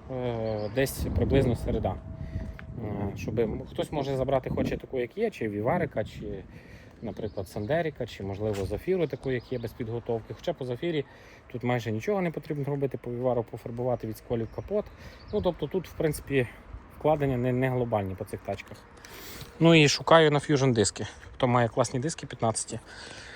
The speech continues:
напишіть. Коротше, друзі, все, їду додому. День закінчився, продуктивний, непоганий. Три машини, можливо, не п'ять, але це вже непогано.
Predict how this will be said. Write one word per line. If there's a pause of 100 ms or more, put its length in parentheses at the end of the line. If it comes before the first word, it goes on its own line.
(960)
напишіть. (800)
Коротше,
друзі,
все,
їду
додому. (800)
День
закінчився, (240)
продуктивний,
непоганий. (180)
Три
машини,
можливо,
не
п'ять, (540)
але
це
вже
непогано.